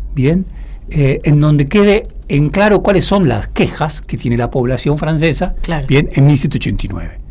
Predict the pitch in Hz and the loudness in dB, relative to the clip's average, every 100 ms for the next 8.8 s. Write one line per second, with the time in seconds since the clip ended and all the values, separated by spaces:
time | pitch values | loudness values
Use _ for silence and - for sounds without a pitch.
0 | - - - - 180 196 - 214 220 208 | -14 -12 -12 -2 0 0 2 2 4 4
1 | 185 175 190 185 - 185 175 151 - 190 | 4 4 2 0 -2 0 2 2 4 4
2 | 180 185 196 196 - - - - 139 143 | 6 6 4 2 -8 -14 -12 -2 -2 0
3 | 143 139 165 175 160 147 117 - 127 147 | 2 2 4 4 4 2 -2 -2 2 2
4 | 156 175 - 143 139 175 180 175 147 127 | 2 -2 -6 0 4 6 6 4 4 2
5 | 107 110 101 165 139 - - - - - | -2 -6 -6 -4 -6 -8 -12 -14 -16 -12
6 | - 107 220 240 262 262 277 240 185 156 | -8 -6 -4 -4 -4 -6 -2 0 0 -2
7 | 151 143 143 139 143 - - - 180 170 | -4 -4 -4 -6 -8 -10 -10 -8 -6 -6
8 | 165 - 180 185 165 147 147 | -6 -6 -4 -2 -4 -6 -8